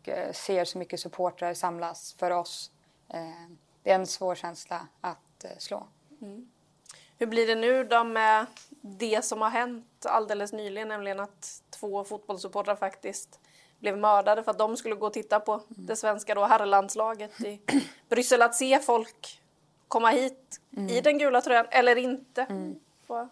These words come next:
Speaker 2: vad tänker
Speaker 1: Nej,
Speaker 2: du kring känslan?
Speaker 1: ot-, otroligt sorgligt det som hände och, ja, verkligen så, så sorgligt. Det är lite, fortfarande lite ofattbart att det hände kring en fotbollsmatch.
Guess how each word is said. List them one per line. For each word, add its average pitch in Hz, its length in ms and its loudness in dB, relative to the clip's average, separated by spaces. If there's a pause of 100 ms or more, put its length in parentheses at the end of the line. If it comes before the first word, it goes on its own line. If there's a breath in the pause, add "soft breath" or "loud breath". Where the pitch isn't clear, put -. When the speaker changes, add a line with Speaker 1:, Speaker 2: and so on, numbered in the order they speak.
Speaker 2:
vad 240 240 -12 (120)
tänker 233 240 -4
Speaker 1:
Nej, 202 320 8
Speaker 2:
du 185 60 0
kring 220 100 0
känslan? 202 340 0
Speaker 1:
ot-, 180 280 -6
otroligt 180 480 0
sorgligt 175 640 2
det 180 160 8
som 185 180 -2
hände 175 360 4
och, 175 560 4 (1040)
ja, 180 260 8 (260)
verkligen 180 680 4
så, 202 220 6
så 190 140 4
sorgligt. 180 300 4
Det 190 60 -4
är - 20 0
lite, 196 180 0
fortfarande 202 340 2
lite - 120 -2
ofattbart 180 540 4
att 180 100 -2
det 180 80 2
hände 175 220 0
kring 175 220 -10
en 170 80 -14
fotbollsmatch. - 640 -8